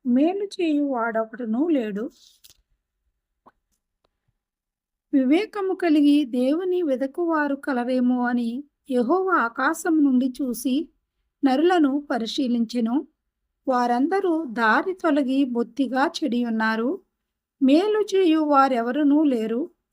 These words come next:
ఒక్కడైననూ లేడు. యెహోవాకు ప్రార్థన చేయక ఆహారము మృంగునట్లు నా ప్రజలను మృంగుచు,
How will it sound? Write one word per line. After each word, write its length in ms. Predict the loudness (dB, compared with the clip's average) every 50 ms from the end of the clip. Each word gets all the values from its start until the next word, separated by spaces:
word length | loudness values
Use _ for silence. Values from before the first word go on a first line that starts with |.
| _ _ _ -6
ఒక్కడైననూ 800 | -6 -6 -2 0 2 2 4 4 6 6 6 6 6 4 4
లేడు. 460 | 4 2 0 0 -2 -4 -4 -4 -6 -8 _ _ _ _ _ _ _ _ _ _ _ 0
యెహోవాకు 760 | 2 2 4 4 4 4 4 4 2 0 -2 -2 -2 -2 -2
ప్రార్థన 580 | -2 -4 -4 -2 0 0 0 0 0 0 0
చేయక 680 | 0 0 0 -2 -2 -2 -2 -4 -4 -2 0 0 0 -2 -4 _ _ _ _ _ _ _ _ _ -2
ఆహారము 680 | 0 0 2 4 6 6 6 6 4 2 0 0 0 0 2
మృంగునట్లు 960 | 2 2 2 4 4 4 4 4 2 2 0 0 -2 -2 -2 0 -2 -4 -6 -8 _ _ _ _ _ _ _ _ _ _ 0
నా 180 | 2 4 4 2
ప్రజలను 560 | 0 0 -4 -2 -2 0 0 0 0 -2 -2
మృంగుచు, 680 | 0 2 2 2 4 2 2 0 0 0 0 0 -2 -4